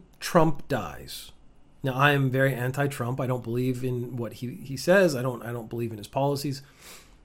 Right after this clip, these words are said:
If the states flew their flags at half-mast when he dies, I wouldn't have a problem with that. It doesn't cost anyone any money. It's showing respect for someone who held this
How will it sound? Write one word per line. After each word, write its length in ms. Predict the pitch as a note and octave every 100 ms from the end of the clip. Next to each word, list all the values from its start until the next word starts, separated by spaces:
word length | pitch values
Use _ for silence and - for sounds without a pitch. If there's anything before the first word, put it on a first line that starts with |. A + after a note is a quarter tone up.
| - -
If 160 | F#3 F3+
the 120 | G#3
states 800 | - - D#3+ D#3+ - - - - - _ _
flew 520 | - - D3+ D3+ E3
their 160 | D#3 D3
flags 420 | - C3+ B2+ A#2
at 60 | B2+
half-mast 640 | C#3+ C3+ C#3 B2 A#2 -
when 100 | G#2+
he 160 | G2+ B2+
dies, 540 | - - - C3+ - _ _ _ _ - _ _ - -
I 80 | C3
wouldn't 220 | B2+ A#2+
have 80 | A2
a 40 |
problem 340 | - G2+ D#3
with 80 | -
that. 120 | - - - - - - - - _
It 60 | C3
doesn't 180 | D3+ F3
cost 240 | F3+ F3
anyone 260 | F3 D#3+ D#3
any 160 | D3+
money. 520 | C#3+ F#3 G#3 G#3 F#3 F#3
It's 220 | C#3 B2+
showing 420 | - - D3+ D3+
respect 360 | C3+ C3 D3 C#3+
for 80 | -
someone 300 | - D#3 C#3
who 160 | - C#3
held 320 | G#3 A#3 F3
this 280 | D3+ C#3